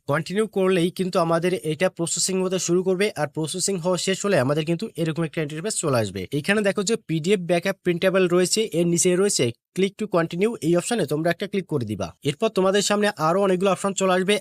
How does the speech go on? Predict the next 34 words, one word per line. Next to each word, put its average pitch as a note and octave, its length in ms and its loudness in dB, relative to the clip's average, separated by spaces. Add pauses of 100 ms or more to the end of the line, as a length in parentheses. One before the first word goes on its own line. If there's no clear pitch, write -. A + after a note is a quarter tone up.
(120)
একেবারে G#3 260 -2 (120)
প্রথমে A#3 380 -2
যে G#3 120 4
অপশনটা F#3+ 300 -2
রয়েছে F#3+ 240 0 (160)
জেনারেল F3 360 0 (120)
কল E3+ 220 2
লগ, G3 100 2 (180)
এই F3 140 0
অপশনটিতে G3 380 -4 (100)
তোমরা E3 220 0
একটা G3 180 -4
ক্লিক F#3 200 -4
করে B2+ 180 0
দিবে। F#2 160 -6 (220)
এখন A3 240 0
আমাদের A3 260 0
যে A3+ 140 0
কাজটি E3 220 0 (100)
করতে F#3 200 2
হবে E3 100 2 (120)
এটা E3+ 200 0
কিন্তু G#3 160 -2 (120)
সব F3+ 200 -2
থেকে G#3 140 -2 (180)
ইম্পর্টেন্ট, E3 400 0 (140)
কারণ D3+ 200 2 (200)
এইখানে G3+ 340 -2
কিন্তু G#3+ 160 -2 (180)
আমাদের F3+ 340 0
একটা G#3+ 140 -4 (220)
ডেট F#3 140 2 (100)
দিতে D#3 240 2
হবে। G2 180 -2